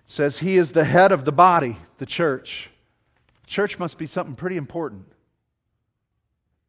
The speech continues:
The church must be something very important, for Jesus is married to her. The analogy is he's the head, we're the body. Now, I don't think you can get much closer of an analogy than that.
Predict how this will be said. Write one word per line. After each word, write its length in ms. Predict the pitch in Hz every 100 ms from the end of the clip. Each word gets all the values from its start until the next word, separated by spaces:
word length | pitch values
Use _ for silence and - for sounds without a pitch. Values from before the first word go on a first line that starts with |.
| _ _ _ _ _ _ _ _ _ _ _ _ _ _ _
The 80 | 139
church 480 | - - 226 226 -
must 260 | 190 -
be 100 | -
something 480 | 165 - 175 170 156
very 360 | 131 160 190 196
important, 420 | 175 175 175 156
for 120 | 151
Jesus 580 | 127 127 202 180 160 -
is 180 | - 117
married 560 | 131 147 180 160 117
to 180 | - 110
her. 240 | 92 92 107 _ _ _ _ _ _ _ _ _ _ _ - - _ _ _ _ -
The 80 | 147
analogy 460 | 165 196 202 151
is 120 | 160 -
he's 300 | 196 196 147
the 140 | 165
head, 300 | 135 180 160
we're 260 | 135 180 170
the 100 | 147
body. 440 | 135 151 147 131
Now, 200 | 139 151
I 20 |
don't 160 | 175 165
think 160 | 170
you 80 | 165
can 80 | 147
get 140 | 151
much 240 | 139 151 -
closer 360 | 160 156 -
of 100 | 135
an 80 | 120
analogy 480 | 120 135 139 117 117
than 220 | 101 104
that. 360 | 117 117 92